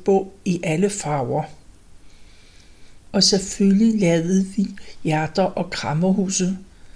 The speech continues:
Så havde vi flagguirlander, som gik fra år til år, og en stjerne på toppen, som vi havde hele min barndom. Når vi så nåede til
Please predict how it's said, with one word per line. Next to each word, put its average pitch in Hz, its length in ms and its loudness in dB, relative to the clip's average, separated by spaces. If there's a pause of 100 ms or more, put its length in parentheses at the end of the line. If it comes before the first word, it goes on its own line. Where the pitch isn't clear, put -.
(680)
Så - 180 -4
havde 226 340 2
vi 202 300 2
flagguirlander, 175 1300 2 (300)
som 190 460 -2
gik 220 220 0
fra - 320 0
år 185 220 4
til - 200 0 (100)
år, 185 400 2 (840)
og 196 100 6
en 175 80 6
stjerne 170 540 2
på 202 120 -4
toppen, 202 640 2 (140)
som 214 240 0
vi 220 80 6
havde 196 320 6
hele 214 440 4
min 196 280 4
barndom. 147 560 -4 (1000)
Når 175 80 2
vi 170 120 2
så 214 260 4
nåede 196 380 6
til 190 280 2